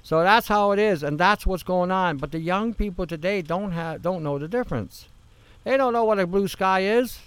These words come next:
They think they're seeing a blue sky. Ask me, "What color is the sky?" "Oh, that's a blue sky." "No, that's a,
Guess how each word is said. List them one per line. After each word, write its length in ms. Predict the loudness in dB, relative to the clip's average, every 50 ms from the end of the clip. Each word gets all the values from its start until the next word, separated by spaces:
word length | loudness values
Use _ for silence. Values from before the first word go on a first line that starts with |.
| -6 -2
They 120 | 0 0
think 240 | 2 2 0 -2 0
they're 140 | -2 -2 -2
seeing 280 | -2 0 0 0 0 0
a 40 | -2
blue 220 | -2 0 0 0 0
sky. 460 | 0 0 0 2 2 2 0 0 0
Ask 240 | 2 2 2 0 0
me, 160 | -4 -6 -6
"What 160 | -4 -4 -4
color 240 | -2 0 0 2 2
is 80 | 0 0
the 80 | -4
sky?" 240 | -6 -4 -2 -2 0
"Oh, 160 | 0 0 -2
that's 240 | -2 -4 -6 -6 -4
a 80 | -6 -6
blue 220 | -4 -4 -6 -6
sky." 320 | -6 -8 -8 -6 -6 -6 -4
"No, 120 | -4 -4 -2
that's 200 | -2 -2 -2 -4
a, 120 | -6 -6